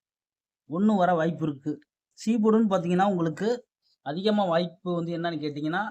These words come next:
நாளைக்கு வந்து என்னைய பொறுத்த வரைக்கும் எட்டுக்கு தான் அதிக வாய்ப்பு இருக்கு. சி போர்டை பொறுத்த வரைக்கும் இது வந்து நம்ம ஒண்ணு கொடுத்த இடத்துல வந்து பார்த்தீங்கன்னா, நம்மளுக்கு கொஞ்சம் மிஸ்டேக் ஆகிறனால ஆறு கொடுக்குறோம்.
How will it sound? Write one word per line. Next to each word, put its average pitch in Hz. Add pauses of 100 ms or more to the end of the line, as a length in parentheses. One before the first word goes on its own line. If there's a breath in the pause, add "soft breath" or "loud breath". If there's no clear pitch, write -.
(400)
நாளைக்கு 147
வந்து 156
என்னைய 160
பொறுத்த 156
வரைக்கும் 165 (1700 soft breath)
எட்டுக்கு 156
தான் 190
அதிக 170
வாய்ப்பு 151
இருக்கு. 143
சி 180
போர்டை 160
பொறுத்த 139
வரைக்கும் 180 (460)
இது 160
வந்து 175
நம்ம 175
ஒண்ணு 190
கொடுத்த 175
இடத்துல 151
வந்து 165
பார்த்தீங்கன்னா, 151
நம்மளுக்கு 143
கொஞ்சம் 135
மிஸ்டேக் 170
ஆகிறனால 156
ஆறு 185
கொடுக்குறோம். 156